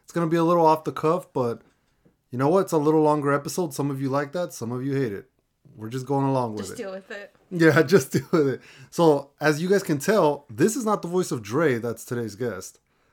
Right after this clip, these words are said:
Speaker 1: This is the one and only Barbs.
Speaker 2: Hi,
Speaker 1: What's up?
Speaker 2: guys.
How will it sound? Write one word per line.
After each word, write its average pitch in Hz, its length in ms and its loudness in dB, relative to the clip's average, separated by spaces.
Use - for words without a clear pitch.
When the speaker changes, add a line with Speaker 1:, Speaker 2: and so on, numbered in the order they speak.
Speaker 1:
This 175 220 2
is 180 100 -4
the 151 100 2
one 143 240 0
and 175 100 0
only 185 300 0
Barbs. 117 720 -6
Speaker 2:
Hi, 233 60 -8
Speaker 1:
What's 233 100 -6
up? 220 60 -6
Speaker 2:
guys. 214 480 -14